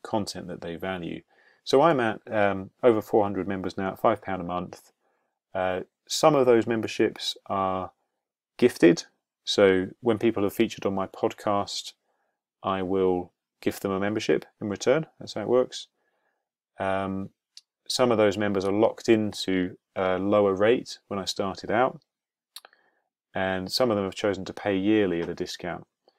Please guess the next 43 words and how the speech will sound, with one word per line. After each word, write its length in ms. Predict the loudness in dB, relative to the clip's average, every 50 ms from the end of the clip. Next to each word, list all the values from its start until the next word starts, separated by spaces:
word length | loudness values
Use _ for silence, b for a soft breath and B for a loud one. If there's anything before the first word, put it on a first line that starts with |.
| _ _ _ _ _ _ _ 6
But 180 | 6 6 6 6
either 220 | 2 4 4 6
way, 280 | 6 6 6 6 2 0 _ _ _ _ _ _ _ -4
um, 380 | 0 2 2 2 2 0 -4 -12 _ _ _ -12 -4
it's 160 | -4 -4 -2
given 260 | 2 2 2 2 2 0
me 120 | 2 2
around 240 | 2 2 2 2 2
about 240 | 0 -2 -2 -4 -4
two 180 | -2 -2 0
grand 420 | 0 0 0 0 0 -4 -6 -10 -16 _ -6
income 340 | -4 -4 -4 -4 -4 -2 -2
at 80 | -2 -2
the 60 | -2
moment, 400 | -2 -2 -2 -2 -4 -6 -6 -8
which 200 | -12 -12 -10 -10
is 80 | -12 -10
great, 400 | 0 4 4 4 4 4 -2 -6
and 120 | -10 -12
thank 260 | -6 -4 -4 -4 -4
you 80 | -4 0
very 180 | 0 2 2
much 180 | 0 -2 -4 -4
for 100 | -6 -4
all 60 | -4
my 80 | -2 -2
members. 500 | -4 -4 0 2 2 2 2 0 -6 -10 _ _ _ _ _ _ _ _ 2
This 340 | 2 2 2 2 -6 -6 -8 _ _ _ -4
is 280 | -2 0 0 0 -4 -8 -10 -14
helping 360 | -10 -4 -4 -4 -2 -2 -2
me 100 | -2 -2
to 120 | -4 -4 -2
get 240 | -2 -2 -4 -4 -6
through 260 | 0 2 4 4 4
this 160 | 2 0 -2
period 540 | -4 -4 -2 0 0 0 0 -2 -4 -6 -10 _ _ -4
of, 340 | -2 -2 -2 -2 -4 -10 -18 -20 _ _ _ _ _ _ _ _ _ _ -16 -10 -6
uh, 180 | -6 -4 -4
spending 640 | -4 -6 -4 4 6 6 6 6 0 0 0 0 0
a 60 | 0
lot 220 | 0 0 0 0 -4
of 80 | -4
money, 440 | -2 -2 -2 -2 -2 -4 -4 -6 -8